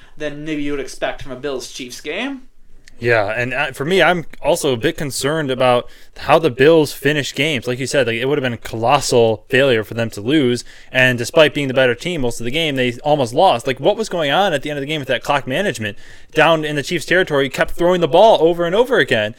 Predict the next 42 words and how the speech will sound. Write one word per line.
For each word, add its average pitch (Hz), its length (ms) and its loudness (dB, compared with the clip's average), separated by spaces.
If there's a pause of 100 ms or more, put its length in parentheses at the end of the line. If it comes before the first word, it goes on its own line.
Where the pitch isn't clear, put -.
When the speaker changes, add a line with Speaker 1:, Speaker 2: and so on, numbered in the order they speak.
(180)
Speaker 2:
Like, 156 80 -2
if 143 120 -8
you 220 60 -2
were 214 80 6
able 185 240 2
to 165 120 2
run 175 300 4
and 160 80 -4
get 170 140 -2
the 160 80 -8
first 165 300 -4
downs, 170 340 2
and 143 140 -6
mi-, 151 120 -4
you 160 120 -10
could 220 160 4
have 165 80 0
milked 170 320 2
the 170 60 -8
clock 175 280 0
out 170 320 0
for - 180 -8
the 156 120 0
entire 170 360 4
game, 175 420 -4 (260)
but 175 120 -2
you 190 100 0
just 190 180 -4
kept 185 200 2
throwing 190 300 2
incomplete 180 640 -2
pass 170 260 2
after 156 160 -8
incomplete 165 320 -6
pass. 175 400 0 (320)
I 147 140 -2
pin 196 180 -2
that 175 160 2
just 170 220 -2
as 156 100 -6
much 175 300 0
on, 151 320 0